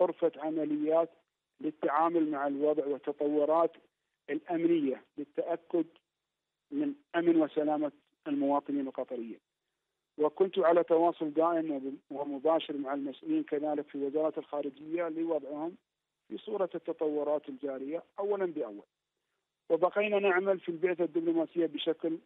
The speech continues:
متواصل دون أي استراحة حتى لمدة ثمانية وأربعين ساعة، وقمنا بتعيين، يعني، دبلوماسيين من السفارة، وهم الإخوان اللي صراحة أريد أني أذكر أسمائهم، السيد عبد الله النعيمي والشيخ عبد العزيز آل ثاني،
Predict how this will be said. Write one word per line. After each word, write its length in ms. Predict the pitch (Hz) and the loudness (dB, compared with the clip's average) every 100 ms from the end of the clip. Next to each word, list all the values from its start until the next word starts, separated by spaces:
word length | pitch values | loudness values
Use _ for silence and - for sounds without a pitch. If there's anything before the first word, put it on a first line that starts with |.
| _ - | _ -6
متواصل 720 | 156 151 147 156 - 170 160 | -4 0 2 2 0 -2 -6
دون 200 | 143 151 | -2 -2
أي 280 | 160 165 160 | -2 0 0
استراحة 460 | 156 170 160 147 160 | 0 -2 -2 -2 -4
حتى 420 | - 165 - 175 | -4 -6 -2 -2
لمدة 440 | 160 165 165 156 - | -2 -2 -4 -4 -6
ثمانية 320 | 156 160 160 | -4 -2 -2
وأربعين 480 | 151 156 139 139 151 - | -2 -4 -6 -6 -8 -6
ساعة، 260 | 135 95 - _ _ _ _ 139 | -12 -12 -18 _ _ _ _ -12
وقمنا 460 | 139 165 160 156 147 | -6 -4 -2 -2 -2
بتعيين، 680 | 143 151 127 135 165 170 175 _ _ _ _ | -6 -6 -6 -4 0 0 0 _ _ _ _
يعني، 360 | 127 127 277 277 | -12 -8 -8 -8
دبلوماسيين 760 | 262 147 151 151 151 - 165 156 | -6 -4 -2 -2 -2 -4 -4 -2
من 100 | 147 | -2
السفارة، 640 | 139 156 131 147 147 156 - _ _ _ - | -4 -8 -4 -2 0 -2 -4 _ _ _ -14
وهم 280 | 135 156 156 | -6 -4 0
الإخوان 440 | 143 - 160 160 | -2 0 -2 0
اللي 260 | 143 143 139 - | -2 -4 -6 -4
صراحة 340 | 285 151 165 160 | -4 -2 -4 -4
أريد 380 | 143 143 151 | -6 -4 -4
أني 240 | 147 147 151 | -4 -2 -4
أذكر 300 | - - 135 | -4 -6 -8
أسمائهم، 400 | - 156 147 143 | -8 -6 -4 -6
السيد 360 | - 151 151 | -6 -4 -4
عبد 200 | 139 139 | -4 -6
الله 140 | 147 147 | -4 -2
النعيمي 560 | 139 127 147 143 147 | -4 -4 -4 -4 -4
والشيخ 340 | 139 - 143 - | -6 -8 -10 -10
عبد 160 | 135 | -10
العزيز 380 | 139 143 139 143 | -6 -6 -6 -4
آل 120 | 143 | -4
ثاني، 380 | 131 147 143 147 | -4 -4 -2 -4